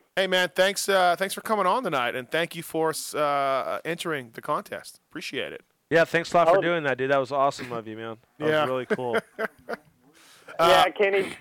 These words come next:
Speaker 3: Kenny, don't give me that. I've been listening.
Speaker 2: That's really cool, bud. I'm really
Speaker 1: Uh,
Speaker 2: glad you, you spent your time.
Speaker 1: Well, hey, man, I, I liked your essay. It was good. We all liked your essay, myself, my wife, Tits, Swisscore.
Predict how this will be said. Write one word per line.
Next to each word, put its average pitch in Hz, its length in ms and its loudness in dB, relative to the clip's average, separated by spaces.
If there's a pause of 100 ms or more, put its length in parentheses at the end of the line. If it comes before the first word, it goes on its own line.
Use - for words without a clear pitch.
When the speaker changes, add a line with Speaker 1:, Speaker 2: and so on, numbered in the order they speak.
(120)
Speaker 3:
Kenny, 226 240 4
don't 196 240 4
give 156 140 2
me 139 120 -2
that. 123 340 4
I've 170 140 2
been 165 160 2
listening. 127 440 0 (420)
Speaker 2:
That's - 240 -2
really 151 300 0
cool, 127 300 -4
bud. 117 220 -2
I'm 117 40 -6
really 156 280 4
Speaker 1:
Uh, - 20 -2
Speaker 2:
glad 120 240 -2
you, 120 320 -14
you 120 100 -14
spent 123 260 -8
your 107 120 -10
time. 110 340 -8 (100)
Speaker 1:
Well, 185 280 4
hey, 208 200 2
man, 175 320 2
I, 139 160 0
I 139 120 -2
liked 208 260 0
your 170 120 0
essay. 143 440 0
It 156 40 -4
was 156 140 -6
good. 175 200 -2
We 170 100 0
all 226 180 4
liked 143 260 0
your 131 100 -2
essay, 123 260 -4
myself, 143 500 -2
my 135 120 -6
wife, 135 400 -2
Tits, - 420 -6
Swisscore. 151 680 -4